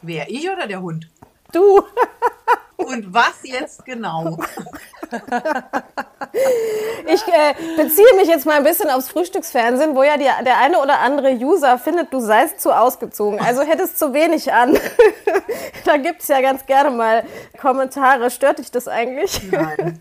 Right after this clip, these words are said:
Speaker 1: das stört mich nicht. Ich find das sehr belustigend. Vor allem finde ich immer belustigend, dass irgendjemand glaubt, dass ich was ändere, nur weil jemand einen blöden Kommentar bei Instagram schreibt. Ich schaue mir das auch gerne bei anderen schönen, also jetzt will ich nicht sagen, dass ich ein schöner Mensch bin, aber bei anderen Menschen an, wenn was schön ausgepackt ist. Und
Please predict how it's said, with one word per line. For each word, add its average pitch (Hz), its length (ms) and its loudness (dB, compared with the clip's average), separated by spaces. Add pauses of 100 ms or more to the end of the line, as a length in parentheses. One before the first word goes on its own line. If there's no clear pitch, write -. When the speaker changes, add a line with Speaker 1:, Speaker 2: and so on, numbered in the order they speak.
(120)
Speaker 1:
das 175 180 -10
stört 156 240 -8
mich 156 120 -8
nicht. 143 160 -10
Ich 180 140 -8
find 220 180 -2
das 180 140 -2
sehr 180 120 -2
belustigend. 175 580 -2
Vor - 160 0
allem 160 400 -2
finde 185 180 -10
ich 170 60 -12
immer 170 160 -8
belustigend, 165 580 -8
dass 165 180 -12
irgendjemand 190 680 -6
glaubt, 165 460 -2 (340)
dass 180 240 -12
ich 208 240 -14
was 170 180 -8
ändere, 202 460 -6
nur 196 240 -8
weil 185 200 -4
jemand 170 380 -8
einen 175 120 -12
blöden 175 560 -6 (100)
Kommentar 185 460 -8
bei 165 120 -6
Instagram 156 380 -12
schreibt. - 460 -8 (520)
Ich 190 220 -6
schaue 240 180 0
mir 220 120 -6
das 180 160 -10
auch 175 180 -10
gerne 190 260 -6
bei 175 220 -4
anderen 208 240 -6
schönen, 214 420 -10
also 160 180 -14
jetzt 147 120 -20
will 156 60 -16
ich 160 60 -16
nicht 139 100 -14
sagen, 143 120 -6
dass 143 120 -14
ich 147 100 -10
ein 151 80 -10
schöner 165 220 -12
Mensch 185 180 -8
bin, 185 140 -6
aber 156 140 -2
bei 165 100 2
anderen 190 260 -6
Menschen 180 300 -16
an, 180 220 -10
wenn 180 200 -14
was 175 220 -14
schön 180 160 -12
ausgepackt 214 720 -8
ist. 226 220 -12
Und 180 260 -10